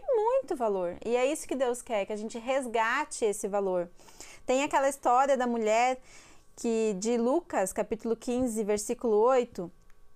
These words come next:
"Ou qual a mulher que, tendo dez dracmas, se perder uma dracma, não acende a candeia e varre a casa e busca com diligência até achar?" Então, esse texto fala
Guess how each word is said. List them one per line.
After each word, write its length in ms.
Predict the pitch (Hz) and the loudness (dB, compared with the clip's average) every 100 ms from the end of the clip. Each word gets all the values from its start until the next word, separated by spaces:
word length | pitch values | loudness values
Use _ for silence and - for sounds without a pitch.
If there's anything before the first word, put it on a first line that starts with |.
| - - - - | -20 -20 -18 -2
"Ou 200 | - 269 | 4 4
qual 240 | 277 294 | 4 4
a 80 | 320 | 4
mulher 400 | 320 277 233 240 | 4 4 4 4
que, 120 | - | 0
tendo 280 | 262 262 254 | 0 0 0
dez 360 | 220 254 311 320 | 2 2 2 2
dracmas, 680 | 233 226 240 262 220 180 185 | 2 4 2 -2 -6 -6 -4
se 100 | 240 | -2
perder 400 | 247 214 262 320 | 0 2 2 4
uma 180 | 311 | 2
dracma, 720 | 240 220 226 285 - 208 170 - | 2 2 2 0 -4 -6 -6 -6
não 400 | 220 247 311 370 | -2 0 2 2
acende 420 | 359 359 311 285 | -2 0 0 2
a 80 | 277 | 0
candeia 680 | 277 269 247 208 196 214 220 - | 0 -2 0 2 2 2 0 -2
e 100 | 233 | -4
varre 540 | 220 240 294 440 403 466 | 0 2 2 0 0 0
a 40 | 480 | 0
casa 500 | 330 220 214 214 226 - - - | 0 0 0 -2 -4 -6 -16 -4
e 120 | 247 | -2
busca 460 | 202 269 320 - 247 | 0 2 0 -2 -6
com 340 | - 269 254 | -2 0 0
diligência 1160 | 233 311 370 370 370 285 254 247 262 - 277 254 | 0 2 2 2 0 0 0 0 -4 -2 -2 -2
até 460 | 247 254 269 220 214 | -4 -2 0 0 2
achar?" 600 | 220 226 - 180 151 - - - - - - - | -2 -4 -8 -6 -6 -8 -20 -20 -20 -20 -18 -8
Então, 200 | 226 302 | -2 2
esse 200 | 392 440 | 2 0
texto 440 | - 294 330 - 453 | 0 2 4 2 -2
fala 640 | - 262 240 339 339 208 | 0 0 2 2 2 0